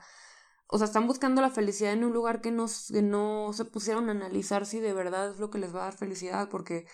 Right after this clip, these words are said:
justo no se pusieron a hacer ese ejercicio de, ok, ¿por qué quiero hacer esto? O sea... ¿qué voy a obtener a cambio cuando lo logre? O sea, no sé.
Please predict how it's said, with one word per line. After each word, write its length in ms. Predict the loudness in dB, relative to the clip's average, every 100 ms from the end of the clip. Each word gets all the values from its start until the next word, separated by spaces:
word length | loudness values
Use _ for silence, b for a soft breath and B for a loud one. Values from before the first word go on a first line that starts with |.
| B B B
justo 320 | -2 2 4
no 180 | 4 2
se 360 | 0 0 -2 _ _
pusieron 400 | -8 -2 0 2
a 60 | 0
hacer 180 | -2
ese 380 | -6 -6 -6 -4
ejercicio 520 | -6 -8 -8 -6 -4 -2
de, 120 | -2
ok, 180 | -2 -2 -2 -4 b b b b b
¿por 260 | -6 -4 4
qué 220 | 4 6
quiero 200 | 4 2
hacer 180 | 2 -2
esto? 380 | -2 -2 0 0
O 60 |
sea... 760 | -2 -4 -2 -2 -2 -2 -4 -8 B B B B B -20 -10 4
¿qué 160 | 4
voy 160 | 6 6
a 100 | 6
obtener 460 | 4 0 2 2 0
a 120 | 0
cambio 460 | 0 2 0 -2
cuando 240 | -4 -4 -2
lo 140 | -2 0
logre? 420 | 0 0 -4 -4
O 80 | -4
sea, 240 | -2 -2
no 140 | -2 -4
sé. 340 | -4 -4 -6